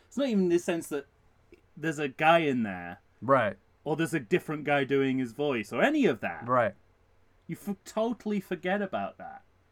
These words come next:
Speaker 2: Well, like
Speaker 1: Um,
Speaker 2: I said, so much so, so did the director.
Speaker 1: <laughs> Yeah.
Speaker 2: 'Cause he's,
Speaker 1: Well, there you
Speaker 2: he's
Speaker 1: go. That
Speaker 2: delivering notes to the puppet.
Speaker 1: <laughs> Um,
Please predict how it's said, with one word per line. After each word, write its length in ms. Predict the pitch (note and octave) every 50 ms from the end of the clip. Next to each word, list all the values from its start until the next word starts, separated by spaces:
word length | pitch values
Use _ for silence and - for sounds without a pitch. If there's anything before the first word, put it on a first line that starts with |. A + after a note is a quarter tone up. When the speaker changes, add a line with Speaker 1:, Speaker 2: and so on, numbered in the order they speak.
| _ _ _ _ _ _ _ _ _ _ -
Speaker 2:
Well, 300 | C#3 C3+ C3+ C#3 F3+ G3
like 200 | F3+ F3+ F3+ G3+
Speaker 1:
Um, 80 | F#3+ F#3
Speaker 2:
I 40 | F#3+
said, 280 | - - A3+ F3+ B2+
so 160 | - - D3
much 180 | D3+ D3 C#3 -
so, 260 | - - D#3 D3+ D3 D3
so 240 | - - D3+ D#3
did 160 | D#3 D3+ C#3 B2
the 60 | C3+
director. 640 | - C3+ C3+ D#3+ F3 E3 - - - F#2+ E2+ - _
Speaker 1:
<laughs> 1200 | _ _ _ _ _ _ _ _ _ _ _ _ _ _ _ _ - - - - - F#3+ G3 -
Yeah. 300 | - A3+ G#3+ E3+ A#2+ G2
Speaker 2:
'Cause 140 | - C#3+ -
he's, 180 | D3+ F3 E3 -
Speaker 1:
Well, 80 | F3+
there 140 | F3 F3+ F3
you 60 | D#3+
Speaker 2:
he's 140 | F3+ G#3 F#3+
Speaker 1:
go. 60 | C#3
That 60 | C#3+ F3+
Speaker 2:
delivering 500 | E3 F3+ F3+ D#3+ F3 E3 F3+ D3+ C#3 C#3
notes 380 | C#3+ D#3 F3+ F3+ D#3+ - - -
to 240 | - - D#3 F3
the 140 | E3+ D#3+ D3+ -
puppet. 520 | - - D3 F#3 F#3 - C#3+ G#2 - - _ - D#3 C#3+ - _ -
Speaker 1:
<laughs> 60 | D#3+ - - _ - D#3+ - _ - E3+ - _ - F3 - - - - E3 - _ - - - _ - - - _ - - F3 - _ - - - _ - - - - _ _ _ _ _ - - - - - - - -
Um, 460 | F#3+ F#3+ F#3+ F#3+ F3+ F3 E3 D#3+